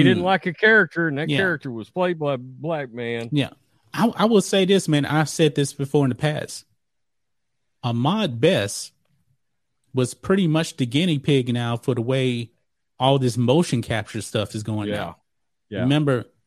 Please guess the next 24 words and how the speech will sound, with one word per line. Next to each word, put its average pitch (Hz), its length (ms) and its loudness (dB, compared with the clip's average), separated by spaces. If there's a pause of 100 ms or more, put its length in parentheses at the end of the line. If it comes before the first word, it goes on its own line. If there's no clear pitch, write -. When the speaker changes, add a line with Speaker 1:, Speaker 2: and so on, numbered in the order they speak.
(200)
Speaker 2:
people 139 200 0
talk 147 240 2
about, 139 280 2
uh, 127 360 -2
Gollum 147 600 2
and 110 120 -4
Lord 131 240 0
of 120 80 0
the 123 60 -2
Rings. 143 360 -2
No, 123 320 -6
no. 113 340 -2 (440)
It 123 60 -4
was 135 180 0
Jar 120 220 2
Jar 101 200 -2
Binks. - 480 -8 (960)
George 151 340 2
Lucas 151 320 2
was 117 160 0
a 107 140 -2
visionary. 104 640 0
That 139 180 0
was, 131 300 0